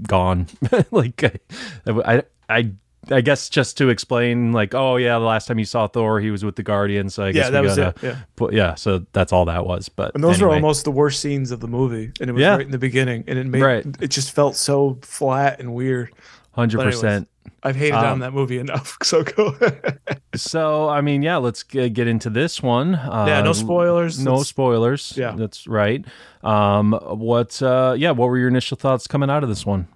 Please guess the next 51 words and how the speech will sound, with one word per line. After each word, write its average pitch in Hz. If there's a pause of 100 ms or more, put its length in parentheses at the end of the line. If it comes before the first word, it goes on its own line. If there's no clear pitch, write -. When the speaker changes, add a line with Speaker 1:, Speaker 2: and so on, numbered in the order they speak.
(480)
Speaker 2:
I 135
loved 120
it. -
<laughs> 165 (640)
I 180
loved 185
basically 185
every 156
single 139
minute 127
of 120
it. 127
This 160
was, 170
and 147
you 143
mentioned 147
his 139
first 139
time 147
you 139
haven't 135
been 135
excited 139 (140)
or 127 (160)
as 143
excited 139
since 120
Spider-Man. 139 (360)
I 170
think 190
this 175
movie, 180
honestly, 160
is 139
just 139
as 131
good 139
as 117
Spider-Man. 120 (140)
If -
Speaker 1:
Yeah. 104
Speaker 2:
not, 165 (240)
I 143
might 147
even 180
say 151
it's 135
a 131
little 131
better. 120